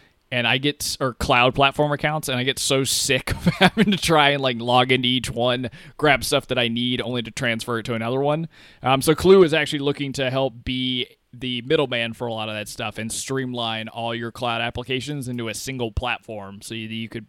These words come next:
basically a-, access all your files from one place instead of, like, five.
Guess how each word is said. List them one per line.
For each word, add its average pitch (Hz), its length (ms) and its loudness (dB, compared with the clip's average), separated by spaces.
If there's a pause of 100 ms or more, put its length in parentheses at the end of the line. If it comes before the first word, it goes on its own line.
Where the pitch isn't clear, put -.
(120)
basically 117 340 -6
a-, 120 280 -4 (140)
access 139 360 0
all 127 100 -2
your 123 120 -2
files 117 320 -2
from 110 180 -12
one 180 220 6
place 117 380 -6
instead 117 340 -6
of, 107 100 -8
like, 104 180 -10
five. 101 560 -4